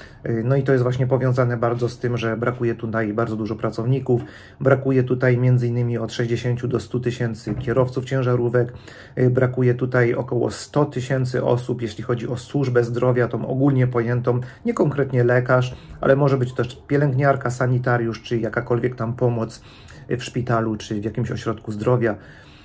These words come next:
Y, także, no, są tutaj duże braki i, i tych, że tak powiem, za-, no, ty-, te deficyty są naprawdę bardzo duże, dlatego tutaj niektórzy pracodawcy, tak w cudzysłowie mówiąc, są zdesperowani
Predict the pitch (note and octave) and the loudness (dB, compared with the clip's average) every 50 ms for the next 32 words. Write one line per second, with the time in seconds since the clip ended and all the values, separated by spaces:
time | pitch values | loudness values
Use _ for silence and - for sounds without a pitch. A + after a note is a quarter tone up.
0 | - - - - A2 A2 G#2+ A2 G#2+ - A2+ A2 A#2+ A#2 B2+ B2 B2 B2 B2 A#2+ | -20 -20 -14 -10 -6 -4 -4 -4 -2 -2 -2 -2 0 0 2 2 4 4 2 2
1 | B2 - C#3 B2 C3 C3+ B2 B2 A#2+ A#2 C3+ D3+ C3 C3+ C3+ C3 C3 C3 C3 B2+ | 2 0 0 0 -2 -2 0 0 2 4 4 4 4 4 4 4 2 2 2 0
2 | - - C3+ C3 A#2+ A#2+ A#2+ A#2+ B2+ D3 - - - - B2+ B2 - - C#3 - | -2 -6 -4 -4 -2 0 0 0 0 0 -2 -4 -2 -2 -2 -2 -2 -4 -4 -4
3 | - A#2 G#2+ B2 B2 - B2+ A#2+ B2 B2 A#2+ A#2 A2+ A#2 B2 B2 B2 B2 A#2 B2 | -2 0 -2 -2 0 0 0 0 2 0 0 -2 -2 -4 -2 0 0 0 0 -2
4 | - - - - - - - - - C#3+ B2+ B2+ B2+ C#3+ B2+ B2 - - C#3+ C#3 | -6 -10 -12 -14 -14 -14 -14 -10 -6 -4 -2 -2 0 -2 -2 -2 0 0 2 4
5 | B2+ C#3 C3+ C3 - C3 - - C3 C3 B2+ B2+ B2+ B2 B2 A#2 C3+ C#3 C3+ B2 | 6 4 4 4 2 -4 -4 -4 -2 -2 -2 0 0 0 0 2 2 2 4 4
6 | C3+ C3 C3 C3 B2 B2 C3 B2 C3 C3 A#2+ C3 C3 B2+ B2+ - - - - - | 4 6 6 4 4 4 2 2 2 4 4 4 2 2 0 -6 -14 -20 -20 -12
7 | - - C3+ B2+ C3 C#3 C3 C3+ C3+ - B2+ B2 C3 B2 B2+ C3 B2+ B2+ C#3 C3 | -2 0 2 2 2 4 4 4 4 4 2 2 2 4 4 4 2 2 2 2
8 | C3 B2+ B2 C3+ B2+ B2+ C3 B2+ B2+ B2+ B2 B2+ - - B2+ B2 B2 A2+ - - | 2 2 2 0 0 0 0 2 2 2 0 0 -2 -4 -2 -2 -2 -4 -4 -4
9 | - - D3 B2 B2 B2 - C#3+ B2+ A#2 B2 B2+ B2+ B2 A#2+ B2 A#2+ A#2 - - | -4 -2 0 0 0 0 0 -2 0 0 2 2 2 2 2 0 -2 -2 -4 -4
10 | B2+ A2+ A2 B2+ C3+ B2+ B2+ - C3+ C3+ C3 B2 B2+ B2+ B2 B2+ B2+ B2 | -4 0 2 2 2 2 2 2 2 2 4 2 2 4 4 4 4 2